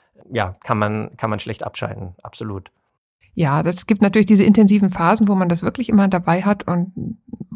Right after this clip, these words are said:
Speaker 2: immer drüber nachdenkt. Aber dann gibt's natürlich auch Phasen, wo man wirklich erstmal aufschreibt oder, ja, nicht so konzentriert und so aktuell an der Frage arbeitet. Und da fällt's natürlich dann leichter oder dann ist es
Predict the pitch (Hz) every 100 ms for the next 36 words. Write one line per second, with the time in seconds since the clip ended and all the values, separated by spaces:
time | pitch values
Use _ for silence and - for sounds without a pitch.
0 | - 202 208 190 180 175 196 - 220 226
1 | 220 - - _ 180 185 185 185 190 180
2 | 175 170 160 - 151 160 170 165 160 165
3 | 165 - 156 - 151 156 156 - 151 160
4 | - - 165 151 156 175 180 _ _ -
5 | 170 165 170 185 185 180 180 175 180 180
6 | - 175 175 - 160 165 160 160 170 180
7 | - _ _ _ - 175 - 160 - 170
8 | 165 - 165 170 165 165 170 175 165 160
9 | 160 170 - 160 160 156 180 156 - -
10 | - 165 160 196 170 160 - 170 -